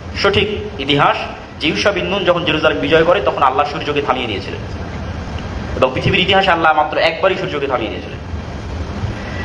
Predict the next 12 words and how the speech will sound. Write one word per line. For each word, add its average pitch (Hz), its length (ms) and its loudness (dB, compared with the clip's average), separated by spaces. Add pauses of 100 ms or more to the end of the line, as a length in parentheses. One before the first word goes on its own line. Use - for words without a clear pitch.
(220)
এবার 226 120 4
সেকেন্ড 233 280 0
আমরা 226 140 4
চলে 214 180 6
আসি, 208 140 2
তাহলে 208 180 4
এতগুলো 208 420 4
সব 208 260 2
নবী 196 120 0
সম্পর্ক 185 320 2
আমরা 180 140 6
কানেক্টেড 175 320 0